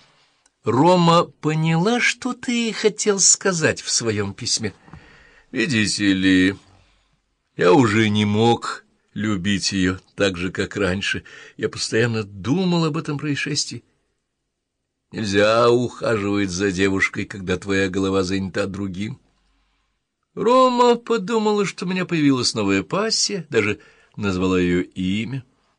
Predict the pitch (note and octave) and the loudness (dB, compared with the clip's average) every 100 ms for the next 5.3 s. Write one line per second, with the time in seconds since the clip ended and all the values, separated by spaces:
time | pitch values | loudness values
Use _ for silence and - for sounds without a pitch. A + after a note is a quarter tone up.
0 | _ _ _ _ _ _ _ _ _ - | _ _ _ _ _ _ _ _ _ -8
1 | D#3+ F#3 F3+ - F#3+ C#3 F#2+ F2 - - | -2 0 2 2 2 2 2 2 0 -2
2 | - G#2+ F#2+ F2 G#2 G#2+ A#2 C#3 A#2 - | -4 -4 -4 -2 -2 0 0 0 0 -4
3 | - G2 - F2+ G2 F#2 G2 F2 G2 C3 | -6 -8 -8 -4 -2 2 2 2 0 0
4 | - G2 - G#2 G#2+ - A#2 G#2+ A2 - | -2 -12 -10 -8 -8 -8 -6 -6 -4 -6
5 | B2 - | -6 -12